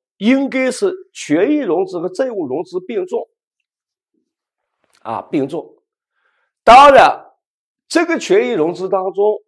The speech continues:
你主要是靠外部增发普通股来筹集呢，还主要是靠内部利润留存呢？我们下边要讲到，在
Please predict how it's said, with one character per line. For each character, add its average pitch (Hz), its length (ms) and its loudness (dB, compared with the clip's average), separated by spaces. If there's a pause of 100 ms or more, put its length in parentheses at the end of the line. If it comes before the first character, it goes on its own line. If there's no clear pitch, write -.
你 185 160 -4
主 214 300 -6
要 381 180 -2
是 226 160 -4
靠 127 560 0 (720)
外 269 360 8
部 202 260 -2
增 233 260 4
发 196 220 4
普 156 220 -8
通 233 220 -4
股 190 140 -6
来 165 160 -2
筹 131 220 -10
集 170 180 -4
呢， 180 160 -4 (220)
还 147 180 0
主 180 240 2
要 269 140 2
是 254 60 -4
靠 185 280 -2
内 240 260 4
部 214 200 -10
利 233 140 -8
润 190 220 -2
留 143 160 -4
存 143 280 -8
呢？ 147 120 -8 (1200)
我 135 120 4
们 156 480 8
下 151 280 0
边 143 120 -2
要 123 120 0
讲 95 220 -8
到， 92 220 -18 (1160)
在 190 120 6